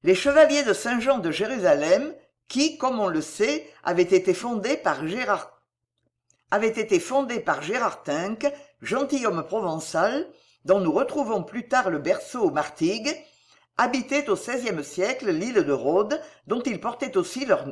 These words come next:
dont ils portaient aussi le nom. Or, Rhodes vient du mot phénicien Rhode, qui veut dire serpent.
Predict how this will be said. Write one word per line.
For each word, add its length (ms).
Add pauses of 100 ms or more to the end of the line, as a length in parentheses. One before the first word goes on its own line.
(560)
dont 180
ils 180
portaient 360
aussi 280
le 120
nom. 360 (720)
Or, 280
Rhodes 320
vient 200
du 120
mot 160
phénicien 680
Rhode, 420 (280)
qui 100
veut 140
dire 280
serpent. 680